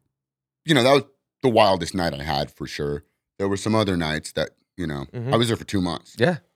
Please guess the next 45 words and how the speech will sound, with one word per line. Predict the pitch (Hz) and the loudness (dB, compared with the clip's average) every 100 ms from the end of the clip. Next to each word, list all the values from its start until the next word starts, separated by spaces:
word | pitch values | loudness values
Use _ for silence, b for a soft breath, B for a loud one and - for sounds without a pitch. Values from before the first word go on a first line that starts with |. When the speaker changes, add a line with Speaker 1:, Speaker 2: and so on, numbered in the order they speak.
| _ | _
Speaker 1:
So, | - 120 - | 4 4 4
uh, | - | 2
when | 120 | 4
I | 151 | 6
left, | 139 113 135 98 | 4 4 2 2
I | 87 | -2
was | 82 | -2
like, | 82 82 - - | -2 -2 -4 -6
"I | |
don't | 147 | -6
think | 139 101 | -4 -8
I | - | -6
ever | 90 98 120 | -6 -4 -4
need | 113 107 | -4 -6
to | 95 | -6
go | 85 78 | -4 -4
back | 71 71 139 | -6 -6 -6
Speaker 2:
<laughs> | - - - - - - _ - | -6 -8 -10 -12 -16 -20 _ -2
For | 180 185 | 4 4
real, | 170 160 | 4 0
though. | 147 135 | 2 2
Speaker 1:
to | 123 | 4
Bourbon | 170 170 | 2 0
Street." | - 98 90 | -2 -2 4
Speaker 2:
That's | 165 175 | 4 8
how | 214 | 8
you | 196 | 8
feel | 170 185 | 6 6
when | 170 | 6
you | 143 | 4
leave. | 135 120 - - | 0 -2 -6 -2
Speaker 1:
And | 123 139 | 0 2
then | 147 139 | 2 2
my | 135 | 0
buddy | 131 160 170 | 2 4 4
had | 160 | 2
his | 139 | 0
bachelor | 101 110 156 - | 0 2 2 0
party | 147 123 120 | -2 0 2
there, | 110 104 | 2 2
like, | 101 90 - | 2 -2 -4
two | - 143 | -6 -2
years | 135 135 135 | -2 -2 -4
ago, | 113 90 80 78 _ _ _ _ _ _ _ _ - | -2 -2 -2 -4 _ _ _ _ _ _ _ _ -2
and | 104 107 107 101 87 | 2 4 2 0 -2